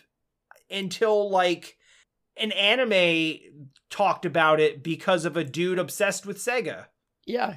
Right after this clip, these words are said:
Speaker 2: 'cause he was, 'cause he was lost to time, basically.
Speaker 1: Yeah.
Speaker 2: I, I,
Speaker 1: And,
Speaker 2: I
Speaker 1: like, the
Speaker 2: remem-
Speaker 1: only person who's still talking about Guardian Heroes is someone who was in a coma for seventeen years, 'cause it was, like, one of the most recent games that he played.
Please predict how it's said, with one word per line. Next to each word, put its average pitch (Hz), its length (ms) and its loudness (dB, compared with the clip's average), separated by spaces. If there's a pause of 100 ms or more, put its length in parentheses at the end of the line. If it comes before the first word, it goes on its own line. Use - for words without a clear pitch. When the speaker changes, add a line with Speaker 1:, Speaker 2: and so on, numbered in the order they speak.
Speaker 2:
'cause 139 120 -10
he 156 60 -6
was, 151 220 -8 (220)
'cause 151 140 -6
he 147 40 -8
was 135 140 -8
lost 139 400 -2
to 131 100 -6
time, 135 380 -10
basically. 104 640 -12 (300)
Speaker 1:
Yeah. 170 340 -2 (500)
Speaker 2:
I, 190 200 2
I, 156 120 4
Speaker 1:
And, 196 120 2
Speaker 2:
I 214 40 4
Speaker 1:
like, 202 160 6
the 185 60 0
Speaker 2:
remem- 220 140 10
Speaker 1:
only 240 200 8
person 240 720 4 (220)
who's 226 220 -2
still 226 340 6
talking 214 380 4
about 208 260 4
Guardian 208 420 2
Heroes 185 680 4 (380)
is 180 240 -2
someone 208 500 4
who 185 640 -4
was 165 240 -4
in 196 100 -2
a 175 60 2
coma 208 400 0
for 170 160 -6
seventeen 143 580 -4
years, 113 480 -12 (460)
'cause 165 120 -4
it 180 80 -4
was, 170 120 -2
like, 170 200 0
one 175 200 0
of 170 60 -2
the 175 60 -2
most 165 300 -2
recent 175 380 -6
games 180 300 -4
that 151 100 -8
he 120 100 -14
played. 104 460 -14